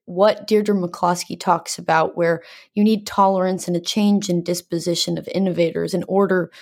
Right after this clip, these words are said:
for innovation to become accepted and for economic growth to kind of kickstart. In other words, it's not just about having the First Amendment, but having a culture of tolerance, free speech, and truth seekers.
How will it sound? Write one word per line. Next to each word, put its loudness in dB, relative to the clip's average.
for 0
innovation 4
to -8
become 0
accepted -2
and -2
for 2
economic 0
growth 0
to -16
kind -6
of -14
kickstart. -8
In 4
other 4
words, 4
it's -4
not 4
just 0
about 2
having -4
the -8
First -6
Amendment, 2
but -2
having 0
a 0
culture 0
of -2
tolerance, 2
free -4
speech, -4
and 0
truth -2
seekers. -10